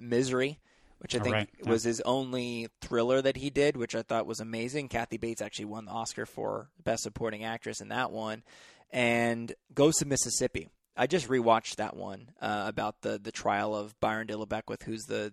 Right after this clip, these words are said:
Speaker 1: the, the man who shot and killed Medgar Evers, a civil rights activist. And that one's a really good one. It's a really, really good one. Not,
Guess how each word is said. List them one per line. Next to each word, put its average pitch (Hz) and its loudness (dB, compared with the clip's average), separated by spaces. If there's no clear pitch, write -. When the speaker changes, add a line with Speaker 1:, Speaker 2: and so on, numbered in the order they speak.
Speaker 1:
the, 107 -8
the - -10
man 107 -4
who 104 -12
shot 98 -2
and 113 -20
killed 110 -6
Medgar 104 -6
Evers, 110 -6
a - -12
civil 107 -6
rights 104 -8
activist. 104 -6
And 120 -4
that 131 12
one's 143 0
a 101 -4
really 104 -2
good 101 -6
one. 98 -14
It's 110 -2
a 107 -2
really, 107 0
really 98 -4
good 101 -4
one. 98 -8
Not, 139 4